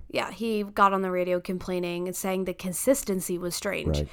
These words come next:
Speaker 1: He would have grip on one lap in the front, and then the next lap wouldn't have any grip in the front.
Speaker 2: That's
Speaker 1: Same thing with
Speaker 2: strange
Speaker 1: the
Speaker 2: to me.
Speaker 1: back.
Speaker 2: Wh-, wh-, I wonder what causes that. Uh, that to me sounds like there's damage or something where he's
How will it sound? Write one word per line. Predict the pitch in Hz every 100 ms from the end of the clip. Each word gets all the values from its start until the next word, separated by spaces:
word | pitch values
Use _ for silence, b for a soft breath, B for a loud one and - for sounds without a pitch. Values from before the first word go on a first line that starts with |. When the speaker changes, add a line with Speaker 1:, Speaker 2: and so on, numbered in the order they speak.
| B
Speaker 1:
He | - 226
would |
have | 214 180
grip | - 214 240 -
on | 202 196
one | 185 202 247
lap | 262 262 262
in | 214
the |
front, | 190 208 214 - B B B
and | - 208
then | 196
the | 185
next | 185 196
lap | 208 185 -
wouldn't | 190 185
have | 185
any | 180 180
grip | 175 175 -
in | 190
the |
front. | - 180 - b b
Speaker 2:
That's | 113 117
Speaker 1:
Same | - 98 110
thing | 131
with | -
Speaker 2:
strange | -
Speaker 1:
the | 80
Speaker 2:
to | -
me. | 65
Speaker 1:
back. | 85
Speaker 2:
Wh-, | 82 - 80
wh-, | - - 98
I |
wonder | 117 113 135 170
what | 101 107
causes | - 98 101 95 - 69 85
that. | 73 - - -
Uh, | 95
that | 107 -
to | -
me | 151
sounds | 127 117 107
like | 98
there's | 92 82 87
damage | 85 95 107 69
or | 71
something | - 78 82 76 78
where | 80
he's | 82 80